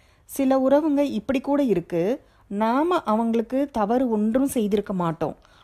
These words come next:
ஆனா அவங்க தவறா நடந்துக்கிட்டே இருப்பாங்க. நாம அவங்களுக்கு நல்லதே செய்வோம், அப்புறம் கூட அவங்க தப்பாவே நடந்துப்பாங்க. அப்படி நடந்திருக்கா? இந்த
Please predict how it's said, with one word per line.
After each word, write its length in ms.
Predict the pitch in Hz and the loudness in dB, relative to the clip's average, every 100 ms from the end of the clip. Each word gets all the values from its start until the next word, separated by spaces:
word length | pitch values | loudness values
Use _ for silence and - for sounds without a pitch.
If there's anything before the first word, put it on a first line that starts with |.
| _ | _
ஆனா 560 | - 202 240 233 247 | -6 -2 -2 0 -2
அவங்க 540 | - 190 190 240 226 226 | -2 -2 0 0 0 0
தவறா 460 | 220 185 208 233 | -2 0 2 2
நடந்துக்கிட்டே 920 | 220 185 196 202 196 196 220 226 240 | 0 0 -2 -2 -6 0 2 2 2
இருப்பாங்க. 340 | 202 175 165 151 - _ _ _ | 0 -2 -4 -4 -8 _ _ _
நாம 420 | 185 202 233 285 277 | -4 -2 0 0 -2
அவங்களுக்கு 580 | 208 214 220 220 214 233 | -2 -2 0 -2 0 -2
நல்லதே 600 | 202 190 208 220 254 311 | 0 0 2 2 2 2
செய்வோம், 600 | - 202 170 180 233 320 - _ | 2 0 0 0 0 -2 -10 _
அப்புறம் 480 | 214 - - 349 311 | -10 -6 -2 -2 0
கூட 240 | 262 277 | 2 2
அவங்க 560 | 294 202 196 196 247 - | 2 0 -2 0 -2 -4
தப்பாவே 560 | 190 - _ 240 214 247 | -8 -10 _ -4 0 0
நடந்துப்பாங்க. 680 | 240 180 185 185 175 165 - - _ _ _ | 0 0 -2 -2 -4 -4 -6 -10 _ _ _
அப்படி 280 | - 196 226 | -12 -6 -2
நடந்திருக்கா? 560 | 214 214 240 254 254 254 494 | 0 2 2 0 2 0 -2
இந்த 400 | - 254 370 415 | -4 -2 0 0